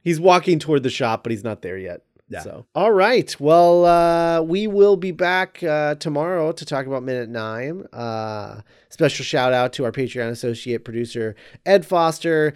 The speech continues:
Speaker 1: And of course, uh, make sure that you are, uh, liking us and following us on all the social media, uh, Twitter, Facebook. Um, we're probably gonna have an Instagram and a Tumblr,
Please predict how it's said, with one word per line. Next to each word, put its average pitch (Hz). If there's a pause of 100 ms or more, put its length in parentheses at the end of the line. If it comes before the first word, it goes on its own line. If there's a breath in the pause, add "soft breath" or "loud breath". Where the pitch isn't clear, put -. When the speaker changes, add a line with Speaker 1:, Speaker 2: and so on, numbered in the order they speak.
(160 loud breath)
Speaker 1:
And 147
of 139
course, 170
uh, 143
make 151
sure 156
that 139
you 139
are, 127
uh, 120
liking 131
us 127
and 117
following 120
us 113
on 117
all 113
the 107
social 123
media, 123 (540 soft breath)
uh, 104
Twitter, 120
Facebook. 117 (560)
Um, 101
we're 95
probably 123
gonna 113
have 117
an 113
Instagram 113
and 107
a 104
Tumblr, 107